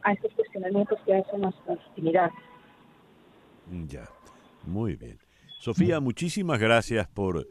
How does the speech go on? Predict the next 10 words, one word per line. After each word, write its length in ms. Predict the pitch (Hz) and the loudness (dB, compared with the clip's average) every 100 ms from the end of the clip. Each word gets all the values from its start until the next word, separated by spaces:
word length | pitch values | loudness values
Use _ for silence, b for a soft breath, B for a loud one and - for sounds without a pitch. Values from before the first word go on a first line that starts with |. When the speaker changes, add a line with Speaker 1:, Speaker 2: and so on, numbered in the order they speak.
| b b - | b b -10
Speaker 2:
estos 260 | 90 117 | -6 -2
minutos 480 | 101 98 107 - 85 | 0 0 0 -2 -4
en 80 | 85 | -4
la 60 | 76 | -4
mañana 340 | 76 80 82 | -4 -4 -4
de 140 | 87 | -4
hoy. 220 | 95 80 - _ - 605 - _ _ - _ 605 605 _ _ _ _ - - - - | -4 -4 -10 _ -10 -10 -10 _ _ -20 _ -20 -20 _ _ _ _ -20 -20 -20 -6
Speaker 1:
De 120 | 214 208 | 0 4
nada, 320 | 190 180 180 | 4 4 2
sí. 160 | 196 | 0